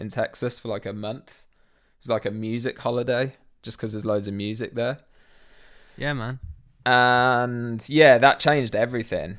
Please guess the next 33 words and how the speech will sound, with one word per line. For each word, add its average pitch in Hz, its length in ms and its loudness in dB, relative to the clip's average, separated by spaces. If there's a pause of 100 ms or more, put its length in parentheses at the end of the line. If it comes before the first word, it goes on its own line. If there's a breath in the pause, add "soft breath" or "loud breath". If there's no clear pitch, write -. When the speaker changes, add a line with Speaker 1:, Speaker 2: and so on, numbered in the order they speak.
(120)
Speaker 1:
That, 110 200 2
like, 101 180 -2
kinda 104 240 -6
changed 101 420 -8
everything. - 520 -10
And 98 120 -14
then 104 140 -6
we 110 100 -6
went 110 200 -4
to 110 100 -10
New 107 120 -8
York 127 320 0
a - 60 -20
couple 127 280 -6
of - 60 -8
times, 110 480 -4
saw 113 140 -6
loads 104 240 -4
of 95 120 -16
gigs. 107 800 -4
And 120 140 -2
then, 120 480 0
I, 135 180 4
I 135 160 4
mean, 143 200 0
I 131 120 0
ended 139 200 0
up - 120 -4
studying 117 380 -4
at - 120 -8
Berkeley. 127 580 -2 (180)
Um, 101 480 -10 (1040)
and 107 600 -10